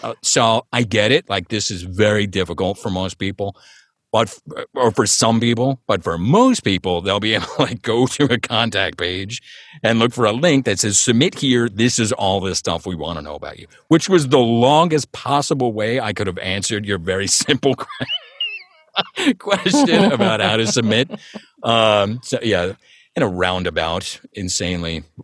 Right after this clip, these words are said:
ridiculous, long-winded way. Uh, yeah, do what they want, man. You know, they're asking whatever questions or whatever rigmarole they want. It's because it's important to them. So, um, do that.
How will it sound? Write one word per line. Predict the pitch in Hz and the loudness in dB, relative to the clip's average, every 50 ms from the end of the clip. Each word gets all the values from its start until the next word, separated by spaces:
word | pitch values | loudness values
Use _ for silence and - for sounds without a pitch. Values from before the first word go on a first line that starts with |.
| _ - | _ -8
ridiculous, | 101 95 85 90 85 - - 87 82 85 85 - - _ _ _ _ - | -8 -8 -6 -6 -10 -8 -8 -8 -8 -6 -8 -8 -10 _ _ _ _ -12
long-winded | 101 92 87 85 85 87 87 87 90 87 85 82 82 76 80 | -8 -6 -4 -4 -4 -6 -4 -4 -4 -4 -4 -6 -8 -8 -6
way. | 80 78 76 73 71 _ _ _ _ _ _ _ _ - | -6 -6 -6 -8 -12 _ _ _ _ _ _ _ _ -8
Uh, | 117 - | -8 -2
yeah, | 139 131 156 143 113 80 | 2 4 4 4 4 0
do | - 139 | -2 0
what | 165 180 - | 0 0 0
they | 175 156 | 0 0
want, | 139 127 135 147 127 85 65 | 2 0 0 0 -2 -4 -6
man. | - 87 85 82 87 92 _ _ _ | -8 -8 -6 -6 -8 -10 _ _ _
You | 104 101 | -2 0
know, | 98 92 101 _ _ _ | 0 0 -2 _ _ _
they're | 123 123 - - | 0 0 2 0
asking | 120 123 127 135 - - 120 104 101 101 95 _ _ _ | 0 0 0 0 0 -2 -2 -2 -2 -4 -6 _ _ _
whatever | - 104 113 117 143 147 139 | -4 -2 0 2 2 0 -2
questions | _ - - 139 139 139 - - - 101 95 92 95 | _ -4 -2 -2 0 0 -2 -2 -2 -4 -4 -4 -4
or | 85 | -6
whatever | 90 92 98 104 98 107 101 95 | -4 -2 -2 -2 -2 -2 -4 -4
rigmarole | 95 95 110 117 113 110 85 80 80 82 82 | -4 -4 -4 -4 -2 -4 -6 -6 -8 -8 -8
they | 85 85 82 | -8 -10 -10
want. | 78 80 78 78 90 - - | -10 -10 -10 -10 -10 -12 -14
It's | 82 - | -18 -16
because | _ 90 - - 87 | _ -12 -12 -10 -10
it's | 85 78 82 | -10 -10 -10
important | 85 82 - 123 107 - - 85 73 | -12 -8 -8 -8 -8 -8 -10 -12 -16
to | - | -16
them. | - - - | -20 -18 -12
So, | - - - 80 78 78 - _ _ _ _ _ _ _ _ | -10 -8 -8 -8 -10 -10 -14 _ _ _ _ _ _ _ _
um, | - 82 82 80 80 82 82 80 76 - _ _ _ | -8 -8 -6 -6 -6 -6 -6 -8 -10 -12 _ _ _
do | - 110 110 | -8 -6 -4
that. | 95 87 95 82 - - | -4 -4 -4 -6 -8 -12